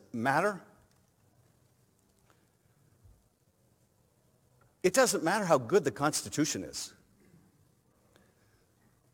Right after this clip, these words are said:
It doesn't matter how brilliant the framers were.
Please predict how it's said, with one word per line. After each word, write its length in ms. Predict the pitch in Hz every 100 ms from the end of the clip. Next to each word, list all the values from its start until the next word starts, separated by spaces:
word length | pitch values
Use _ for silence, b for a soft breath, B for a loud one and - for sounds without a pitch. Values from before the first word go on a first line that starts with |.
| _ _ _ _ _ _ _ _ _ _ _ _ _ _ _ _ _
It 100 | 196
doesn't 260 | 247 240 190
matter 200 | 196 208
how 120 | 175
brilliant 760 | 120 95 139 247 196 - - - - _ _ _ _ _ _ _ _ _ _ _ _
the 100 | 143
framers 420 | - 220 226 127
were. 220 | 101 95